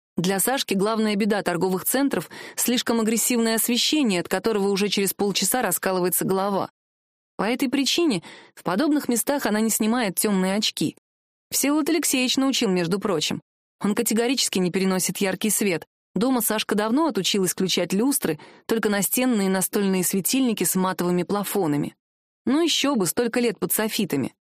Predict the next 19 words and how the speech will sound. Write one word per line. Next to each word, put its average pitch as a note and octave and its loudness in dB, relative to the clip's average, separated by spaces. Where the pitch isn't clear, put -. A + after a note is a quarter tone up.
И F#3+ -2
когда A#3 2
она C#4 2
первый C4+ 0
раз B3+ 0
слегла G#3 0
с - -2
мигренью A3 2
после G3 0
нескольких G3 0
часов, G#3 0
проведённых F3+ 0
в - -14
торговом F3+ 2
центре, D#4 2
Всеволод F4+ 2
Алексеевич D4 0
прочитал C4+ 0
лекцию, F#3+ 0